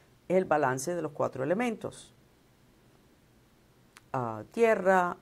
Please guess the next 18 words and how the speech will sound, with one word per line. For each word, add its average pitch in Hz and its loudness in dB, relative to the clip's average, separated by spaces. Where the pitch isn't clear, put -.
agua, 151 6
fuego 139 -2
y 131 -2
aire. 107 -2
Todas 269 12
las 247 4
medicinas, 185 2
ayurveda, 160 2
medicina 156 -2
china, 160 -2
chamanismo, 156 -2
la 190 6
única 294 4
medicina 196 2
que 170 0
no 190 4
dice 175 0
eso 165 -6